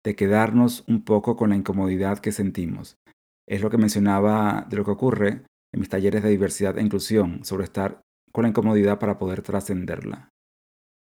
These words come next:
Y el séptimo y último fundamento es tener el valor de buscar y actuar por la justicia.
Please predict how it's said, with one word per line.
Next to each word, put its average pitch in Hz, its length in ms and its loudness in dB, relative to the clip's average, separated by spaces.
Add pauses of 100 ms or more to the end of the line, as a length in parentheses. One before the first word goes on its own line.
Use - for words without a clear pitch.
Y 110 80 0
el 95 120 2
séptimo 139 520 4
y 113 100 4
último 110 260 2
fundamento 107 760 2 (340)
es 107 140 -6
tener 113 440 0
el 110 140 -2
valor 98 500 2
de 117 80 -2
buscar 104 520 -2
y 113 80 -2
actuar 107 420 0
por 101 120 -2
la 90 80 -4
justicia. - 600 -8